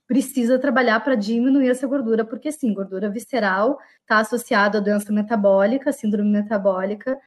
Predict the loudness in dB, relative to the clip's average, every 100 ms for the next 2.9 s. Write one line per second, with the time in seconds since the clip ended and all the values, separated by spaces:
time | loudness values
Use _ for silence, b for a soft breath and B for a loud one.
0 | _ 2 4 6 6 6 6 6 4 4
1 | 6 4 2 -2 -12 -6 -2 0 0 0
2 | -2 -2 -2 -4 -2 2 4 4 4